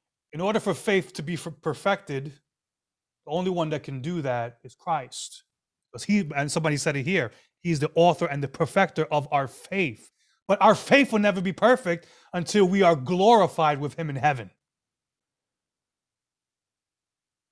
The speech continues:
That doesn't mean we don't work with partial faith.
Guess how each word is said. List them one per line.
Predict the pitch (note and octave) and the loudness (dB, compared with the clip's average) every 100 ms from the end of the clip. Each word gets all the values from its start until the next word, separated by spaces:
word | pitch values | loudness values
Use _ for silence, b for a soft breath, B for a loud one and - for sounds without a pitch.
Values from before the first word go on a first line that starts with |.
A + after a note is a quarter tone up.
| _ _ | _ _
That | D3 | -4
doesn't | D3+ D#3 D#3 | -2 -2 -2
mean | E3+ F3 D#3+ | -2 -2 -2
we | D#3 | -2
don't | D#3 D3 | -2 -4
work | C3+ D#3+ D#3 - | 0 2 0 -6
with | D3 C#3 _ | -10 -10 _
partial | - A3 A#3 E3+ | -2 0 0 -4
faith. | B2+ B2+ C#3 G#3 | -4 -8 -10 -14